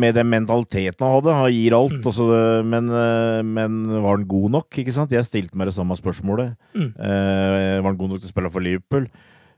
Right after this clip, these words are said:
Speaker 1: Sp-, stilte definitivt spørsmålet om han var god nok til å være kaptein. Men nå, nå er det faktisk blitt sånn at det, det er flere kamper hvor Jordan ikke er med,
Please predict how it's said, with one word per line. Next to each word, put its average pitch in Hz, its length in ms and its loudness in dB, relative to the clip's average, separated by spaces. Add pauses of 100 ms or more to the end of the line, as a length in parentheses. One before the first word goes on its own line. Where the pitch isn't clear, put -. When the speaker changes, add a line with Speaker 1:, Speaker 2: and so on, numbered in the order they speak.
(120)
Speaker 1:
Sp-, - 240 -8
stilte 104 400 -4
definitivt 101 640 -2
spørsmålet 98 320 -2
om 98 80 2
han 98 80 2
var 95 80 -6
god 90 160 -2
nok - 80 -6
til 90 80 -4
å 87 60 -2
være 90 100 -4
kaptein. 123 420 -2 (400)
Men 120 140 0
nå, 117 160 4
nå 127 160 6
er 165 80 2
det 151 80 -6
faktisk 135 400 0
blitt 110 320 -2
sånn 156 480 -2
at 117 160 -8
det, 123 160 2
det 127 80 2
er 117 160 -4
flere 98 240 2
kamper 120 680 -2 (680)
hvor 117 160 4
Jordan 104 400 2
ikke 110 320 0
er 117 80 2
med, 143 440 2